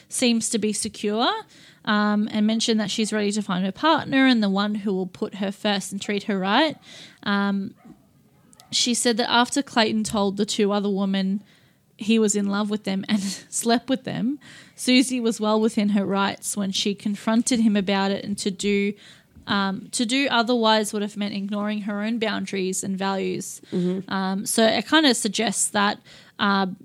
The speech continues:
Speaker 1: you know, while she's kind of putting her heart on the line for this guy, um, she also has boundaries and is willing to kind of meet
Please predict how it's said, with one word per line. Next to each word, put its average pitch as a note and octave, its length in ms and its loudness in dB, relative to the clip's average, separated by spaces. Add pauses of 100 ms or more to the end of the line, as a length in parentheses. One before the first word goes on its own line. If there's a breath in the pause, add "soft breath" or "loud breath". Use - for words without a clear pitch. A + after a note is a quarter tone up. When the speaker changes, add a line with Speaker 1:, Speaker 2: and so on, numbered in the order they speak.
(100)
Speaker 1:
you A#3+ 100 4
know, G#3 200 6
while G#3 640 2 (120)
she's G#3+ 560 0
kind G3+ 280 0
of G3 140 -4
putting G#3 240 0
her G3 160 -2
heart G3 240 -2
on G3+ 60 -4
the G3 40 -4
line G#3 360 -2
for A3+ 120 -8
this G3+ 220 -4
guy, G3 420 -2 (380 loud breath)
um, G3+ 240 -4
she A#3+ 200 0
also A3+ 280 0
has G3+ 340 -2
boundaries G3 800 0
and G3 400 -4
is G3+ 240 -6
willing G3+ 340 -4
to G3+ 140 -8
kind G3 260 -6
of F#3+ 180 -6
meet G3+ 300 -2